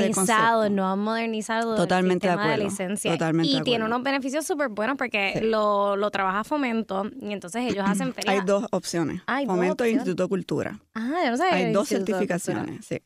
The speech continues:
Speaker 1: Ah, no sabía.
Speaker 2: Y una es más difícil que la otra
Speaker 1: Me imagino que
Speaker 2: conseguir.
Speaker 1: la del Instituto de
Speaker 2: <laughs>
Speaker 1: Cultura es mucho más difícil.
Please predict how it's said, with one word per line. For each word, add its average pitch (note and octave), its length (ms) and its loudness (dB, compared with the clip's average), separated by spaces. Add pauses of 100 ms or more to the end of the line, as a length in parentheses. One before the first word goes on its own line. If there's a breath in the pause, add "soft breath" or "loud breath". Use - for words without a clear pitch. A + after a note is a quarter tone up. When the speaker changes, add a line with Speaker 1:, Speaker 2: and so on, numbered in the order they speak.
Speaker 1:
Ah, G3+ 80 -6
no G3 240 -6
sabía. - 200 -4
Speaker 2:
Y F#3 100 4
una G3 180 2
es G#3+ 60 2
más G#3 260 0
difícil B3 420 -2
que G#3 140 0
la F3+ 100 2
otra F3 200 0
Speaker 1:
Me - 80 0
imagino A#3 240 2
que C#4 100 2
Speaker 2:
conseguir. - 20 2
Speaker 1:
la B3 120 4
del A3+ 100 2
Instituto F4 420 4
de D#4+ 140 4
Speaker 2:
<laughs> - 0 -
Speaker 1:
Cultura A#3 320 2
es B3 40 2
mucho G#3+ 220 0
más G#3 140 0
difícil. G3+ 560 -2